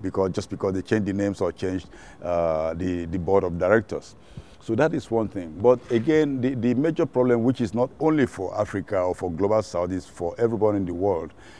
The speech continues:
is that corporations have become so powerful. They've captured every institution. Even presidents in the richest countries have become, become spokespeople for transnational corporations.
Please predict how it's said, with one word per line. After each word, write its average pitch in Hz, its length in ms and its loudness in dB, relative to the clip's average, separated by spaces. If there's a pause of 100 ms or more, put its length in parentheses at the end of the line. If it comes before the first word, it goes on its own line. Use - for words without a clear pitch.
is 90 100 -6
that 101 160 -4
corporations 117 720 -2
have 95 200 -8
become 104 280 -8
so 107 180 -4
powerful. 87 540 -8 (580)
They've - 320 -8
captured 98 560 -2 (1040)
every 113 400 4
institution. 92 500 -6
Even 104 220 -2
presidents 123 640 0
in 101 60 -2
the 95 80 0
richest 104 340 -4
countries 101 380 -6
have 92 120 -2
become, 92 300 -10
become 95 260 -4
spokespeople - 920 -4
for 80 260 -8 (380)
transnational 92 580 -4
corporations. - 720 -8